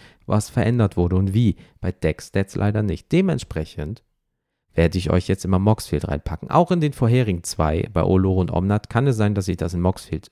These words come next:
ähm, ändere, wo ich aber noch in der Folge Deckstats sage. Nur, dass ihr euch nicht wundert. Ähm, ja, aber zurück zum Deck. Gimme the eins eins. Und zwar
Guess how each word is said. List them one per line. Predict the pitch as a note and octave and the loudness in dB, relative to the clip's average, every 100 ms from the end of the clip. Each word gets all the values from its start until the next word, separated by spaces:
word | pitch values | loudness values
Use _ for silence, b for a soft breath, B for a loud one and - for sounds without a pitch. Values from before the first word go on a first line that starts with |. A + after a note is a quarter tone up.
| - | -2
ähm, | E2+ D#2+ - b b - | -2 -2 -6 b b 0
ändere, | D3+ D3+ C#3+ b b b | 2 4 0 b b b
wo | A2+ | 2
ich | A2 G2 | 4 4
aber | G2 | 2
noch | F#2 F#2+ | 2 0
in | |
der | E2+ | -2
Folge | - F#2 F#2 | 0 0 0
Deckstats | - F2+ - - - D#2+ - - - | 2 0 0 -6 -2 -2 -2 -14 -10
sage. | F2+ D#2 E2 | -4 -4 -2
Nur, | G2 G2+ | 2 2
dass | F2+ - | 2 0
ihr | |
euch | E2 - | -2 -4
nicht | F2 | -2
wundert. | G2+ C#3 B2+ B2 b b b b _ | 2 4 2 0 b b b b _
Ähm, | A2 G2+ F#2 F#2 E2+ _ _ - | 0 2 4 0 -2 _ _ -4
ja, | E2+ D2 - _ _ - | 0 0 -4 _ _ 2
aber | B2+ B2 | 4 2
zurück | - G2+ - | 0 -2 -2
zum | F2+ | 0
Deck. | A2 B2 - _ _ _ _ _ _ _ _ - A2 | 2 2 -2 _ _ _ _ _ _ _ _ -14 -10
Gimme | - A#2+ B2 A#2 | 0 4 4 4
the | G#2+ F#2+ F#2 _ _ _ | 4 2 0 _ _ _
eins | G2 F#2+ - | 0 0 2
eins. | A#2+ G2 - - _ | 2 2 -4 -20 _
Und | - G2 | -6 -2
zwar | G#2 F2+ | 2 2